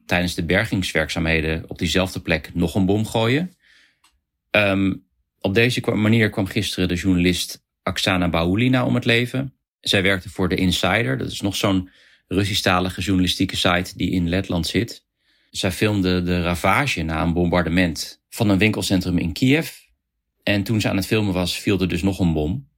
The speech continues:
En Baulina was betrokken bij Coda Story.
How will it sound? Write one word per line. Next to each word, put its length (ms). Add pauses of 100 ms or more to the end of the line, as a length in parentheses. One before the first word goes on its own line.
(380)
En 140
Baulina 760
was 280
betrokken 420
bij 340 (120)
Coda 340
Story. 580